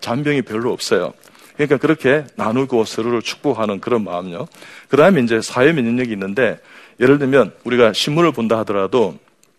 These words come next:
누가 누가 뭐 잘못했대요. 뭐 그런 이상한 기사가 나도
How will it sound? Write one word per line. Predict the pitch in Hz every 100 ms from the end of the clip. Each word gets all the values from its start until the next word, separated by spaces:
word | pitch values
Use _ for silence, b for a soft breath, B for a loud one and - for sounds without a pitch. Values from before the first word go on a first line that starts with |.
| _ _ _ - -
누가 | 117 120
누가 | 123 113 113
뭐 | 107 101
잘못했대요. | - 104 104 - - 110 104 104 - B B
뭐 | 101 95
그런 | 117 113
이상한 | 90 - 113 113
기사가 | 98 - 131 110
나도 | 98 98 107